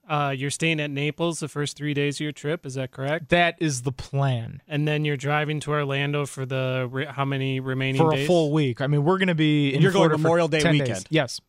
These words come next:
Speaker 3: Right.
Speaker 1: And you're
Speaker 2: Mm-hmm.
Speaker 1: approximately ten minutes from the front gate, from what I've been told.
Speaker 2: Not even that. I mean, literally, we're staying at the Marriott World Center in Orlando, which is,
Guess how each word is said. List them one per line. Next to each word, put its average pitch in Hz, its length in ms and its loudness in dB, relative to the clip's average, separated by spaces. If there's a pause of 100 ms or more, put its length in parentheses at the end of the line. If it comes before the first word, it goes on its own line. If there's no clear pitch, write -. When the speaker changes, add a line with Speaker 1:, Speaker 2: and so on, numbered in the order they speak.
Speaker 3:
Right. 90 160 -8 (240)
Speaker 1:
And 147 120 0
you're 147 100 4
Speaker 2:
Mm-hmm. 180 80 2
Speaker 1:
approximately 151 500 -2
ten 151 320 -4
minutes 139 360 -4
from 131 220 -6
the 123 280 -4
front 127 260 -8
gate, 117 360 -10
from 120 180 -14
what 113 120 -12
I've 110 120 -12
been 107 160 -16
told. 95 340 -16
Speaker 2:
Not 165 280 2
even 151 240 -2
that. 135 360 -2
I 147 40 0
mean, 160 180 4
literally, 175 400 4
we're 156 160 2
staying 165 260 0
at 147 140 0
the 147 60 -6
Marriott 147 380 2
World 135 280 -2
Center 135 340 -2
in 127 60 -2
Orlando, 120 460 -2
which 117 200 -2
is, 117 260 0